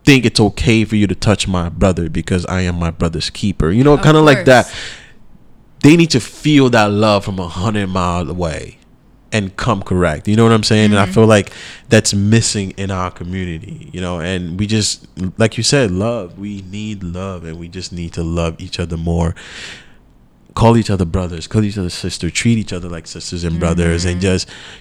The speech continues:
Speaker 1: preserve the black life. Because
Speaker 2: Embrace us, like, like, yeah.
Speaker 1: Yeah, and I think that's where we start, and, um,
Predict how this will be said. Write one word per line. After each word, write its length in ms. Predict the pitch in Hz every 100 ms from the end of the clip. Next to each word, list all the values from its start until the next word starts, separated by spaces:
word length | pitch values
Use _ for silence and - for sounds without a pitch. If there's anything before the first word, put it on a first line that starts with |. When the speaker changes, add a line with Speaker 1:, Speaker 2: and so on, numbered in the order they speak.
| - -
Speaker 1:
preserve 800 | 151 117 110 131 143 139 120 107
the 80 | 113
black 400 | 107 107 101 87
life. 300 | 95 87 -
Because 200 | 220 131
Speaker 2:
Embrace 440 | 113 262 247 -
us, 500 | 185 190 185 - -
like, 520 | 185 170 143 131 - 196 175 - - - - - - - - _ 190
like, 280 | 185 185 190
yeah. 220 | 214 196 185 -
Speaker 1:
Yeah, 240 | 135 - - _ -
and 500 | 110 104 104 104 -
I 120 | 110 107
think 340 | - 117 101
that's 240 | 104 -
where 80 | 110
we 100 | 104
start, 460 | - - 101 104 -
and, 300 | 101 92 90
um, 560 | 92 87 87 85 85